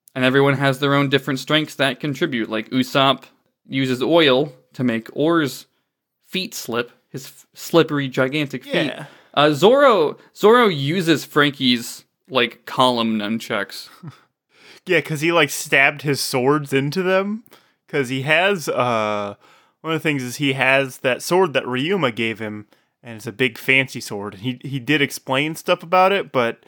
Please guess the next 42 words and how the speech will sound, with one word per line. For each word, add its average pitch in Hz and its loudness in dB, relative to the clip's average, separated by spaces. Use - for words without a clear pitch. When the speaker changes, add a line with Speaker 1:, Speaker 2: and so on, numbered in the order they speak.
Speaker 2:
whenever 131 2
Zoro 131 4
Speaker 1:
Oh, 151 8
yeah, 226 4
he 196 4
Speaker 2:
explains 160 -2
Speaker 1:
talks 202 2
Speaker 2:
his 226 0
Speaker 1:
about 214 4
how 196 4
it's 165 0
so 170 2
much 156 0
heavier 120 -2
Speaker 2:
Yeah. 117 -4
Speaker 1:
than 123 0
it, 117 0
than 123 2
he's 117 -2
used 120 0
to. - -6
Speaker 2:
Whenever 160 2
Zoro 147 4
explains 143 -2
his 131 -6
sword 143 -2
lore, 180 2
I'm, 123 -2
I'm 120 0
like, 110 -2
"Does 185 -10
this 285 -6
pay 302 -2
off, 285 0
or 190 2
is 160 -6
this 170 -6
just 156 -6
Zoro 143 4
knowing 135 0
about 127 0
swords?" 120 -6